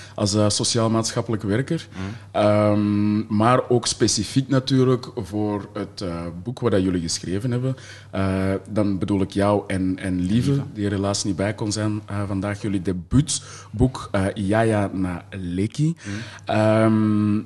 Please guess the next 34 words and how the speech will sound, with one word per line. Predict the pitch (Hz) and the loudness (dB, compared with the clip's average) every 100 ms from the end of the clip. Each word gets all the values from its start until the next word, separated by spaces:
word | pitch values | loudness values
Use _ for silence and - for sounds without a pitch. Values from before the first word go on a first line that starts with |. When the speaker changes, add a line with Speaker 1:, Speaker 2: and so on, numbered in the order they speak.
| - _ _ - | -8 _ _ 0
Speaker 1:
nu, | 113 110 110 - | 4 4 4 2
je | 117 | 4
hebt | 104 - | 4 4
daar | 135 | 4
ook | 135 | 4
een | 110 | 2
stuk | - - 139 | 0 0 2
uit | 131 - | 2 2
gekozen | - - 107 135 143 147 139 - | -4 0 2 2 2 2 2 2
om | 98 92 90 90 - 85 | 0 2 0 -2 -8 -14
voor | 82 98 147 | -4 -2 -2
te | 156 | -2
lezen. | 147 151 160 196 196 | 0 0 -2 -6 -8
Speaker 2:
Mhm. | 92 104 151 | -8 -8 -6
Speaker 1:
Eh, | - 101 98 98 | -2 0 0 0
is | 139 | 2
dat | 135 127 | 2 2
iets | - | 2
wat | 117 107 | 2 2
je | 107 | 2
misschien | 104 - 101 98 90 | 0 2 2 2 2
nu | 104 139 | 4 4
al | 160 | 4
wil | 151 | 2
brengen, | 139 165 147 | 0 0 0
of | 117 | 2
wil | 117 | 2
je | 107 | 4
daar | 101 101 | 2 0
misschien | 95 104 - | -2 -4 -4
eerst | 117 117 | -4 -2
een | 113 | -4
klein | 98 107 104 | -4 -4 -2
beetje | 107 - | -4 -6